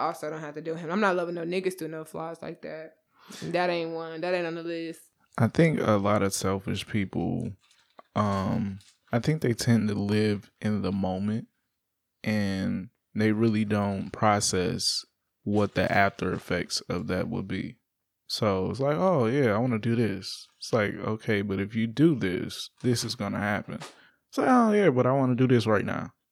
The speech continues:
Speaker 1: They deal with it in the moment 'cause they can't, they don't understand your feelings.
Speaker 2: Yeah.
Speaker 1: Or care to.
Speaker 2: Yeah, it's more about,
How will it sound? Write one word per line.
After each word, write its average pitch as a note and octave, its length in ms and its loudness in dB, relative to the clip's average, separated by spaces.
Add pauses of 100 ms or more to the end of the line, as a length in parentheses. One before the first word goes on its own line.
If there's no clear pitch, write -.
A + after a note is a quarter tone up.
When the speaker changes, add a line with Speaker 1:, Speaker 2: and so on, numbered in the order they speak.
(200)
Speaker 1:
They F#3+ 200 -4
deal F3 240 -4
with E3+ 100 -4
it E3 60 -4
in E3 100 -6
the D#3+ 60 -8
moment E3+ 440 -8
'cause G3 120 -6
they F#3+ 120 0
can't, A3 340 -2
they A3 80 0
don't A#3 140 0
understand A3+ 540 -4
your E3+ 140 -2
feelings. - 500 -14
Speaker 2:
Yeah. D#3 300 4
Speaker 1:
Or G3 180 0
care A#3 300 2
to. D3+ 340 -10 (640)
Speaker 2:
Yeah, C3+ 240 4 (120)
it's B2+ 140 2
more B2 220 6
about, A#2 380 6